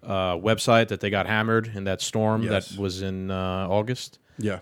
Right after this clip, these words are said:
Speaker 1: I believe there was a really bad storm in the New York area, and especially people in Mamaroneck for whatever reason
Speaker 2: Got completely
Speaker 1: got
Speaker 2: flooded.
Speaker 1: completely walloped. Project Veritas got walloped there.
Speaker 2: Yep.
Speaker 1: There's their whole operation. So shout out to them. Try to help them out here. Got a nice bottle of their whiskey,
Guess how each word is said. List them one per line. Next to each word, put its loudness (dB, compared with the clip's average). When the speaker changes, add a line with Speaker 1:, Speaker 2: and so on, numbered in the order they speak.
Speaker 1:
I 0
believe 2
there 0
was -4
a -6
really 4
bad 4
storm 0
in -6
the -4
New -2
York 0
area, 4
and -4
especially 2
people -2
in -4
Mamaroneck 0
for -8
whatever 4
reason 2
Speaker 2:
Got -6
completely 2
Speaker 1:
got 2
Speaker 2:
flooded. 0
Speaker 1:
completely 4
walloped. 4
Project 2
Veritas 2
got -2
walloped 2
there. 0
Speaker 2:
Yep. 2
Speaker 1:
There's -6
their -6
whole -6
operation. -8
So -20
shout 10
out 6
to 2
them. 4
Try 4
to 6
help 4
them 2
out 8
here. 4
Got 2
a -2
nice 0
bottle 6
of 4
their 4
whiskey, 4